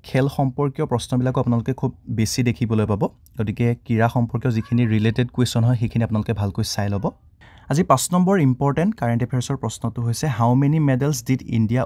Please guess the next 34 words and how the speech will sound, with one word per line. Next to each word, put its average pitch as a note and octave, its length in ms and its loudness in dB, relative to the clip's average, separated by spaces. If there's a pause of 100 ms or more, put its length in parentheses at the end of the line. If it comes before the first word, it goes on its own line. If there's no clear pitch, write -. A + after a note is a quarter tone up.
(100)
উইন A#2+ 280 0
ইন B2+ 240 2
আণ্ডাৰ A#2+ 420 0 (240)
টুৱেণ্টি B2+ 280 2
থ্ৰী D3 180 -4
এছিয়ান A#2+ 460 0
ৰেচলিং A#2 460 2
চেম্পিয়নশ্বিপ A2 680 -2
টু A2+ 120 -2
থাউজেণ্ড G#2+ 360 -2
টুৱেণ্টি G2+ 260 -2
ফ'ৰ?" G2 220 -4 (460)
তেইছ C#3+ 240 2
বছৰ D#3 340 0
অনুৰ্ধৰ A#2+ 560 2 (120)
এছিয়ান C#3 380 0
ৰেচলিং B2+ 380 0
চেম্পিয়নশ্বিপ A#2+ 640 -4 (100)
টু A#2 100 -4
থাউজেণ্ড A#2 380 -2
টুৱেণ্টি A#2 300 0
ফ'ৰত C#3+ 260 -2 (280)
ভাৰতে A2+ 300 2
কিমানটা A2+ 440 0
পদক A2 260 0
লাভ G#2 140 2 (100)
কৰিছিল, G#2+ 280 -4
সেই A2 200 -2
বিষয়ে G#2+ 320 -4 (400)
সুধিছে A2+ 360 2
প্ৰশ্নটোত। A2 500 -2 (460)
এনেকুৱা B2 320 2
ধৰণৰ D#3+ 440 2
ৰেচলিং C#3+ 480 0